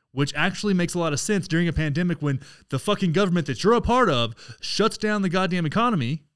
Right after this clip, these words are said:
right? And I understand that you weren't for that, and neither was, was I. But are we supposed to just be like, "Well, we can't work now,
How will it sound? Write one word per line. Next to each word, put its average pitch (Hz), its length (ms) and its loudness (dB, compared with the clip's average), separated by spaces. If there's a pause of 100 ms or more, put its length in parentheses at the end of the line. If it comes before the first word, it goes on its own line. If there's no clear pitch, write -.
(320)
right? 143 200 4
And 170 180 2
I 160 40 -4
understand 208 360 0
that 190 120 -2
you 185 100 2
weren't 190 200 0
for 180 240 2
that, 170 220 0
and 135 100 -2
neither 156 200 0
was, 120 240 -2
was 139 220 2
I. 135 360 0 (320)
But 175 120 4
are 170 100 6
we 175 80 4
supposed 165 240 4
to 160 60 -2
just 160 120 0
be 180 80 2
like, 151 80 2
"Well, 208 280 2
we 165 80 2
can't 196 280 2
work 226 300 6
now, 143 480 0